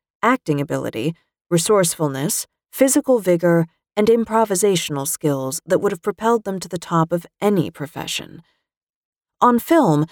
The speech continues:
they're played with a spring in their step and a glint in their eye.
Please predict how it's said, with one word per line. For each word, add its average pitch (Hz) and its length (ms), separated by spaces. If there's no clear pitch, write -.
they're 254 120
played 294 400
with 240 160
a 226 60
spring 254 400
in 160 80
their 143 160
step - 360
and 156 140
a 165 40
glint 196 440
in 165 80
their 170 200
eye. 160 400